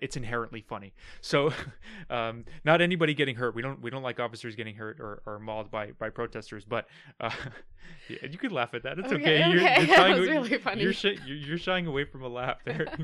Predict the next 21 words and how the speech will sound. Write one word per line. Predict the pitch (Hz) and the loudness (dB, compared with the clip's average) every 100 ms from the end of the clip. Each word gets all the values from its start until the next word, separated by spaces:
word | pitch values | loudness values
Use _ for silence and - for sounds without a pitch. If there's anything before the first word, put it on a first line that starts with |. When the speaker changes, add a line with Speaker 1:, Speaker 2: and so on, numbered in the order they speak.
| 151 202 | -8 -14
Speaker 1:
<laughs> | 214 196 - | -16 -14 -6
Um, | 120 117 113 110 - - _ - - - _ _ | -4 -2 -4 -10 -20 -20 _ -20 -20 -20 _ _
Speaker 2:
You | 127 | -4
Speaker 1:
yeah. | 139 123 | 0 0
Speaker 2:
got | - | 0
Speaker 1:
So | 156 | 0
Speaker 2:
me. | 160 | 0
Speaker 1:
let | 220 | 0
me, | 175 | -2
let | 170 | -2
me | 214 | 0
go | 196 190 | 0 0
ahead | 180 | 0
and | 165 | -4
show | 151 160 | -4 -2
you | 156 | -2
this, | 139 131 - | -4 -12 -14
this | 131 - | -16 -10
first | 139 131 - | -8 -8 -10
one. | 120 110 - - _ - - - | -14 -16 -20 -20 _ -20 -20 -12
Um, | 131 117 113 110 | -6 -6 -6 -10